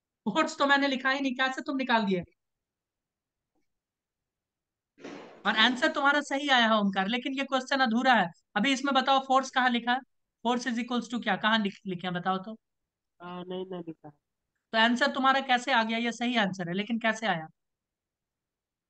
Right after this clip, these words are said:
Speaker 2: मैंने वो multiplication कर दिया।
Speaker 1: कैसे? देख रहे हो भाई, दोस्तों, देख लिए इसको,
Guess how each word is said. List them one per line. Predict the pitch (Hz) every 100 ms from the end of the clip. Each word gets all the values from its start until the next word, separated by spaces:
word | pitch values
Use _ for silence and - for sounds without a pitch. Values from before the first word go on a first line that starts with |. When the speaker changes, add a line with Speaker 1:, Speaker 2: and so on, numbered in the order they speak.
| _
Speaker 2:
मैंने | - 175 185 185
वो | 185 185 180 180 175 175 170 - 185 170
multiplication | 175 185 180 190 185 175 170 _ 160
कर | 156 156
दिया। | 147 _ _ _ _ _ _ _ _ _ _ _ _
Speaker 1:
कैसे? | - 220 226 262 269 254 _ _ _ _ _ _ _ 170
देख | 220 254
रहे | 285 294
हो |
भाई, | 285 277 208
दोस्तों, | 220 254 247 285
देख | 233 254
लिए | 269 269
इसको, | 254 240